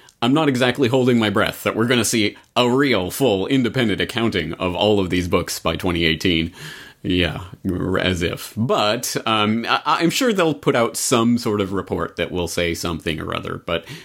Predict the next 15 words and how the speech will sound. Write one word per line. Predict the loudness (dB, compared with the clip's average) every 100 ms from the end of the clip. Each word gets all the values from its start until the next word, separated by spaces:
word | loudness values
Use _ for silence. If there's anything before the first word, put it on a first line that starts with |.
| -4
how | 2
much | 2 2
of | 2
it | 2
is | 2
just | 2 0
gonna | 0
be | 0 0
more | -2 -4
fudge? | -4 -4 -6 -10 -16 -20 -8
I | 0
mean, | 2 2
we | 2 2
all | 0 0
know. | -2 -6 -10